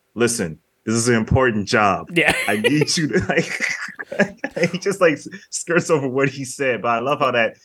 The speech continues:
Speaker 1: that plays off later in the film.
Speaker 2: Oh,
Speaker 1: Like,
Speaker 2: yeah,
Speaker 1: yeah.
Speaker 2: with the, the fact that the cameras aren't facing the bed. They're only facing the doorways and everything like that. So, you know,
Speaker 1: Right.
Speaker 2: when he get down to business,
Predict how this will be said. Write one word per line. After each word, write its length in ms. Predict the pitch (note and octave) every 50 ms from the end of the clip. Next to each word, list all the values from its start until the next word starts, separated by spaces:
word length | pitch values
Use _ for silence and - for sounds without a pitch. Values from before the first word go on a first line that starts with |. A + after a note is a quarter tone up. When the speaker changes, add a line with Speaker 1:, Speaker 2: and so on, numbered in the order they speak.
| _ _ _ _
Speaker 1:
that 180 | - A2 G#2 -
plays 300 | - C#3 C3+ C3 A2+ A#2
off 220 | B2 A#2 G#2+ -
later 340 | G#2+ A2 A2+ A2+ G#2+ G#2 G#2
in 80 | G2 F#2+
the 80 | F#2
film. 460 | F#2 - - A#2 A2 G2 F2+ E2+ D#2 _ _ _ _ _ _ _ _ _ -
Speaker 2:
Oh, 120 | G#3+ G3
Speaker 1:
Like, 100 | E3 D3
Speaker 2:
yeah, 180 | D3 C#3 B2 A2+
Speaker 1:
yeah. 60 | B2
Speaker 2:
with 220 | C#3+ D3 C#3+ -
the, 340 | E3 D#3 C#3 C3 C3 B2+ B2 -
the 200 | D3 C3+ C3+ C#3
fact 360 | C#3+ - E3+ D#3 D3+ D#3+ -
that 120 | - D3 C3
the 80 | C#3+
cameras 480 | C3 - - E3+ E3 D#3 D#3+ D#3 D3 C#3+
aren't 240 | C#3+ C#3 C3+ C3 A#2+
facing 360 | - D3 C#3 C3 - C#3+ C3+
the 100 | B2 B2+
bed. 340 | A#2+ B2 B2+ A#2 G#2+ G2+ G2
They're 220 | A2+ B2 B2+ -
only 300 | D#3 D3+ D3+ D3+ C#3+ C#3
facing 420 | - - D3 C3+ C3+ C3 - D3 C3+
the 100 | B2+ B2+
doorways 680 | B2 C#3+ C3 B2+ B2 B2 B2 B2 A#2+ A2+ A2+ A#2+ A#2+
and 60 | B2+
everything 340 | A#2 A2+ A#2 - C3 B2 A2+
like 180 | A2 G#2+ G#2 -
that. 340 | B2+ A#2+ A#2+ A#2 G#2+ G#2 -
So, 340 | - B2+ A2 G#2 G2 G2 - - - - - _ _ _ - D3+ C#3+
you 100 | C#3+ B2
know, 200 | G#2+ G2 F#2+ F#2
Speaker 1:
Right. 120 | F2+ E2+ -
Speaker 2:
when 60 | C3+
he 120 | D3 C#3+
get 200 | B2+ D3 C3+ B2
down 260 | B2 C#3+ C#3 C3+ C3
to 60 | C3 B2
business, 840 | A#2+ B2+ E3+ E3+ E3 D#3 C#3+ D3+ C3+ B2 A2+ - - - - -